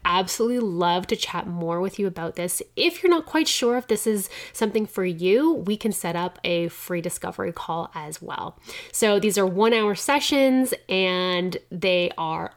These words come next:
over Zoom, and just click the link if this resonates with you.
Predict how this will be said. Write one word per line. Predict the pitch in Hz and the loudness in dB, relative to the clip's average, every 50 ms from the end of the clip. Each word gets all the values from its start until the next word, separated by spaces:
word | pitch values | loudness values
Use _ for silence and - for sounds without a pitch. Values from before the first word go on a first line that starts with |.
| _ | _
over | - 202 190 180 185 180 | -2 0 0 0 -2 -2
Zoom, | 185 185 180 294 320 311 294 285 277 269 269 269 269 - - - - - - - _ | -2 0 2 4 6 6 6 6 4 4 4 4 2 0 -8 -14 -14 -16 -20 -12 _
and | - 220 233 233 240 240 233 | 0 2 2 4 4 2 0
just | 269 - - | -2 -6 -6
click | - 277 285 | -6 -8 -4
the | - 285 | -4 0
link | 311 359 294 185 - - - | 0 2 0 0 -4 -10 -10
if | - 185 190 190 - - _ | -4 -4 -4 -4 -6 -6 _
this | - 196 196 196 - - - | 0 0 0 0 -2 -6 -6
resonates | - - 226 277 - 214 156 135 - - - - - | -6 -6 -6 -4 -4 -6 -6 -6 -8 -12 -18 -14 -14
with | 170 - - | -14 -12 -10
you. | - - 160 | -12 -12 -12